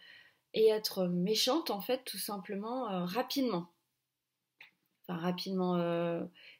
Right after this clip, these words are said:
ça peut, vous pouvez être étonné de certains changements de comportement,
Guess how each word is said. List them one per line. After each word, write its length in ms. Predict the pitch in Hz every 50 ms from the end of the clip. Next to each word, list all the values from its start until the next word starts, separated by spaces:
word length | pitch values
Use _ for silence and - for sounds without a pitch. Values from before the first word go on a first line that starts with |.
| _
ça 160 | - - 175 175
peut, 140 | 175 - -
vous 120 | - 214
pouvez 180 | 208 208 254 294
être 160 | 294 - - -
étonné 460 | 262 262 262 - 262 240 240 254 302
de 60 | 294
certains 420 | - - 240 220 - - 262 262 254
changements 480 | 254 - 233 226 - - 240 240 254
de 60 | 254
comportement, 840 | 254 - 214 202 196 202 202 196 - - 190 185 190 208 233 254